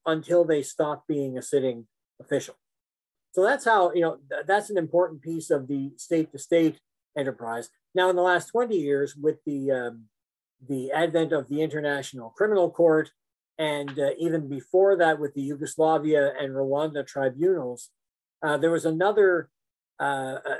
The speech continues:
another stroke, uh, played for justice here, in that if the offense is being tried by an international tribunal, there is a possibility that, uh, that the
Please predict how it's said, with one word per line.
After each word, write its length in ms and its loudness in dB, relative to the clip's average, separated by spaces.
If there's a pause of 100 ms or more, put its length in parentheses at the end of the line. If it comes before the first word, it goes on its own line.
(160)
another 320 0
stroke, 520 4 (240)
uh, 80 2
played 420 2
for 160 0
justice 500 -2
here, 360 0 (400)
in 220 -2
that 300 -2 (680)
if 340 2 (180)
the 200 2
offense 480 -2
is 220 -10
being 320 2
tried 480 0
by 160 0
an 160 -4
international 840 -2
tribunal, 760 -4 (520)
there 200 4
is 160 2
a 60 -2
possibility 840 2
that, 340 -2 (640)
uh, 220 -6 (160)
that 240 0 (160)
the 480 -6